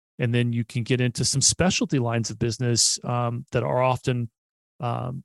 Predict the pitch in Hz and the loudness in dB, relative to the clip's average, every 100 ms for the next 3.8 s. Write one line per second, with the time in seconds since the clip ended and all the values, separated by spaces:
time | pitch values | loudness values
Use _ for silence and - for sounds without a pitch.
0 | - 135 131 - - 135 123 113 117 123 | 0 2 2 0 2 4 4 4 2 2
1 | 127 - 123 113 120 - 117 107 117 - | 0 0 0 2 0 0 0 0 0 -4
2 | - 123 120 - 113 110 110 - 113 117 | 0 0 0 -2 -4 -4 -6 -6 -6 -6
3 | 113 - 139 131 120 117 113 113 | -6 -2 2 2 2 0 0 -2